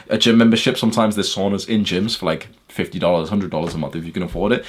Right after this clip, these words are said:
That's what I think, even though some people might hear this and say, "Oh, but that's a rip-off and, you know, I don't have the money." I personally see it as a, an investment or, like, a return on investment.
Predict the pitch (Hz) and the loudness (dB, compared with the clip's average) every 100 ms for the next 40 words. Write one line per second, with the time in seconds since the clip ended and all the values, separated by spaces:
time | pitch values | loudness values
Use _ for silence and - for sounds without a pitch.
0 | - 110 - 98 - 117 123 135 139 143 | -6 -4 -2 -4 -2 0 2 2 2 0
1 | - - 135 139 139 131 - 123 113 120 | -6 0 2 4 4 4 2 0 2 0
2 | 127 117 107 107 117 117 110 107 131 123 | 2 2 2 2 4 2 2 4 6 4
3 | 104 107 110 123 117 110 113 110 104 104 | 2 -2 2 2 4 4 4 4 4 4
4 | 107 101 107 98 87 - _ _ _ - | 2 2 2 2 -2 -12 _ _ _ -14
5 | - 127 120 127 123 143 135 113 107 120 | -2 0 2 2 2 0 0 4 4 4
6 | - - - 110 113 110 117 101 98 98 | 0 -10 -4 0 0 0 2 2 0 -2
7 | - 98 85 95 104 98 101 104 107 101 | -2 -2 0 0 0 -2 0 2 2 2
8 | 87 85 82 104 101 | 0 -4 -4 -4 -4